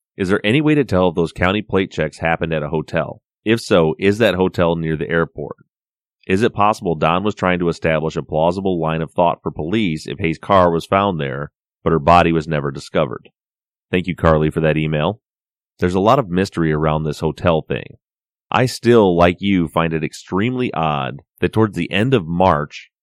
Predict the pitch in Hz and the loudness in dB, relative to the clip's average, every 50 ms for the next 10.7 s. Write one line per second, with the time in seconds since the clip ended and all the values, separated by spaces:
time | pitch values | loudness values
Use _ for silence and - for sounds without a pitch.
0 | _ _ 92 98 107 101 101 92 85 82 85 95 117 135 - 113 107 107 - 110 | _ _ 2 2 4 4 4 4 4 4 2 2 2 4 2 2 2 2 2 2
1 | 98 92 82 80 85 82 87 90 85 80 90 85 85 82 78 73 71 71 - _ | 2 2 2 2 0 0 0 0 -2 -2 -2 -2 -2 -2 -2 -2 -4 -4 -6 _
2 | 67 65 69 73 71 _ _ _ - 95 90 85 80 101 123 139 - - 113 98 | -8 -8 -8 -8 -12 _ _ _ -6 -4 -4 0 2 2 2 2 2 0 0 0
3 | 101 - 95 82 73 87 87 82 78 - - - - 90 92 - 113 - - 92 | 2 0 -4 -4 0 0 0 0 -2 -4 -6 -2 0 0 0 0 -4 -6 -4 -6
4 | 90 85 85 78 69 69 64 50 50 52 - - _ _ _ _ _ 92 87 80 | -4 -2 -4 -4 -6 -8 -10 -10 -10 -12 -14 -18 _ _ _ _ _ -4 0 2
5 | 95 113 - - 131 131 127 101 95 101 98 95 82 85 82 80 80 73 82 82 | 2 2 2 2 0 0 0 2 2 2 2 2 2 2 2 2 2 0 -2 -4
6 | 78 - - 120 139 151 135 104 76 78 82 80 73 - - 82 80 71 76 73 | -4 -6 -6 -4 -4 -2 -4 -4 -4 -4 -4 -4 -4 -4 -6 -6 -4 -2 -4 -4
7 | 76 - - - - - 80 82 87 90 - - 101 92 78 87 95 95 82 80 | -4 -4 -6 -10 -4 0 0 0 0 0 -4 -8 -10 -6 -2 0 0 0 0 -2
8 | 78 76 76 76 - _ - 87 85 92 82 82 82 80 82 82 85 85 78 71 | -4 -4 -6 -8 -10 _ -4 -2 -2 -2 0 0 0 0 2 0 -2 -4 -6 -2
9 | 90 95 95 87 85 - - 78 78 80 78 76 80 73 - 80 73 71 - 76 | 0 2 2 2 2 0 -2 -4 -2 -2 -2 -2 -4 -4 -2 -4 -4 -4 -4 -6
10 | 73 69 76 76 73 - 104 95 82 65 - - _ | -6 -6 -6 -8 -8 -2 0 0 0 0 -4 -10 _